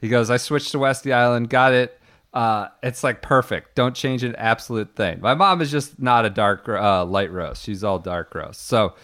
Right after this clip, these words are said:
uh, my, my friend from college is giving it a positive review. It's not, we, we just gotta be honest, though. If we hear negative feedback, it's just a purely light versus dark. I know one person who switched, a listener, I forget their name. Make sure you,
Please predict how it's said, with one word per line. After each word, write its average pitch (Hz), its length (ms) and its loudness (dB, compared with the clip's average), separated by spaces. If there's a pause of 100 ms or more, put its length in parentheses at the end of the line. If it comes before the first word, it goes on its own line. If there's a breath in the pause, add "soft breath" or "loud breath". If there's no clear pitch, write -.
(300 soft breath)
uh, 117 320 2 (280)
my, 120 220 -2 (140)
my 120 160 -6
friend 185 380 -4
from 180 140 -16
college 170 440 4
is 143 100 -8
giving 147 240 0
it 135 60 2
a 123 60 2
positive 131 460 2
review. 113 340 -2
It's 95 220 -8
not, 139 300 2
we, 165 160 -4
we 185 160 -4
just 202 160 -10
gotta 226 160 0
be 208 120 0
honest, 254 360 0
though. - 220 -6
If 104 80 -10
we 160 120 0
hear 180 180 2
negative 196 340 -2
feedback, 127 560 0 (260 soft breath)
it's 170 140 -4
just - 200 -4
a 190 60 -4
purely 170 340 0
light 127 320 2
versus 117 220 0
dark. 107 340 -2 (300 loud breath)
I 147 120 4
know 190 100 6
one 196 240 6
person 208 340 4
who 170 60 4
switched, 170 500 0
a 123 380 2
listener, 151 400 -2
I 143 60 0
forget 143 280 -6
their 135 140 -2
name. 139 340 2 (400 soft breath)
Make 135 160 4
sure 170 200 2
you, 160 260 4